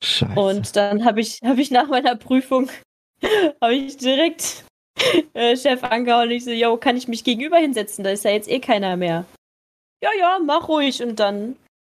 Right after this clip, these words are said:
Speaker 2: hab ich jetzt, äh, einen Platz, wo mich niemand mehr sieht.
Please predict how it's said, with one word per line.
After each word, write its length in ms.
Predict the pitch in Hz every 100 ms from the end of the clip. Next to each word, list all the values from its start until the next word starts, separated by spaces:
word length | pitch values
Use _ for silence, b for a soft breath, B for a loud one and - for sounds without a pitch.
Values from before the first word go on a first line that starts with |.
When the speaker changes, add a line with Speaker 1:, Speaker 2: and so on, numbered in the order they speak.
| _ 220
Speaker 2:
hab 100 | 226
ich 100 | 254
jetzt, 360 | 240 240 - -
äh, 200 | 220 214
einen 160 | - 220
Platz, 280 | - 247 233
wo 60 |
mich 200 | 233 240
niemand 380 | 262 247 202 -
mehr 140 | 196 190
sieht. 320 | 190 190